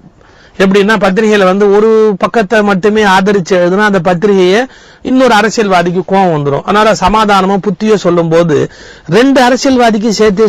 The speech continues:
சொல்லுவா. ஒரு தப்பு பண்ணவன் ஒருத்தர் இருப்பான், தப்பு பண்ணாதவன் ஒருத்தர் இருப்பான். But அறிவுரை சொல்லும் போது ரெண்டு பேருக்கு சேர்த்து தான் எழுதுவாங்க. பத்திரிகை தலையங்கள்லாம் பார்த்தா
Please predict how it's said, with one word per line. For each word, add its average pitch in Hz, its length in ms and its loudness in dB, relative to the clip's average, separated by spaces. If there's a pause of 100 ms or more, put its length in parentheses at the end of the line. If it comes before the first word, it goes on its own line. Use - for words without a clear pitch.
சொல்லுவா. 156 320 -2
ஒரு 196 260 0
தப்பு 196 240 0
பண்ணவன் 202 420 0
ஒருத்தர் 170 120 -4
இருப்பான், 196 260 -2
தப்பு 196 320 -2
பண்ணாதவன் 185 340 0
ஒருத்தர் 147 120 -4
இருப்பான். 135 300 -4 (380)
But - 60 0
அறிவுரை 269 400 2
சொல்லும் 214 220 -2
போது 254 120 2
ரெண்டு 220 160 0
பேருக்கு 226 200 0
சேர்த்து 233 240 0
தான் 220 140 -2
எழுதுவாங்க. 160 340 0
பத்திரிகை 170 480 -2
தலையங்கள்லாம் 156 500 -2
பார்த்தா 120 440 -4